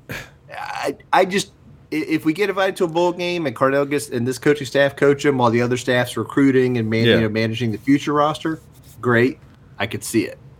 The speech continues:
Speaker 2: And it would probably be
Speaker 1: I'm
Speaker 2: early December, too. It's not gonna be like a new January first or anything. There is precedent. Remember when, uh, two thousand seven, when, um, Tuberville, uh, dismissed Al Borges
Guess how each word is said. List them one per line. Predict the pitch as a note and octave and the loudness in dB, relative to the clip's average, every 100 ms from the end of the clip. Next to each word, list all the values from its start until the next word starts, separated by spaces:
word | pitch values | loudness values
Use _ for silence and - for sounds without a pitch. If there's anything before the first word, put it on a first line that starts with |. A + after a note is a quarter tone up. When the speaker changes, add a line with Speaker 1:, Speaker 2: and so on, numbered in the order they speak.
| _ | _
Speaker 2:
And | D#3 F3+ | -2 2
it | |
would | F3+ | 0
probably | - C4+ B3 | 0 0 0
be | F#3 | 0
Speaker 1:
I'm | F#3 B2+ | 0 0
Speaker 2:
early | F3 G3+ F#3 D#3+ | 2 2 2 0
December, | C3 C#3+ - E3+ B2+ | 0 -2 -2 0 0
too. | A2 D3+ | 0 0
It's | B2+ | 0
not | G#3 | 0
gonna | D3+ | -2
be | C#3+ D#3 | 0 0
like | B2+ | 0
a | A2+ | -2
new | B2 A#2+ B2+ | -2 -2 -4
January | A#2 B2+ A#2 A2 F#2+ | -4 -2 -2 -2 -2
first | G2+ G2 F2+ | -4 -6 -6
or | |
anything. | D#2+ F2 - - - - | -12 -14 -16 -20 -20 -4
There | C3+ F#3+ | 2 2
is | A#3 C4 | 4 2
precedent. | - - D4 - A#2+ - - - _ - | 2 2 2 2 -4 -8 -14 -20 _ -6
Remember | C3+ D3 G3+ A3 G#3+ G#3+ G#3 | -2 0 0 0 0 -2 -4
when, | C3+ D3 D3 C#3+ C#3 | -4 0 0 0 0
uh, | B2+ A#2+ | 0 0
two | A2+ F#3 | -2 -4
thousand | F#3 F3+ E3 C3+ | -2 0 0 -2
seven, | C3 - F3+ A#2+ A1+ - _ _ - | -4 0 0 0 -4 -14 _ _ -10
when, | A#2+ C3+ C3+ B2+ B2 | 0 2 4 2 0
um, | A#2+ G#2+ G2+ F#2+ F#2+ F2+ - | 2 2 2 0 -4 -8 -6
Tuberville, | - E3+ F3 C#3 C#3+ C#3 C3+ C3 - _ A#2+ - A2+ | 0 2 2 2 4 4 4 0 -6 _ -18 -12 -4
uh, | G#2 F#2+ | -2 -2
dismissed | F#2+ F#2 C#3+ - C3+ C#3 B2+ - | -4 -2 -2 0 0 2 2 0
Al | D3 C3 | 0 2
Borges | A2+ C3+ E3 G2+ D#2+ A1+ - | 2 2 2 0 -6 -10 -18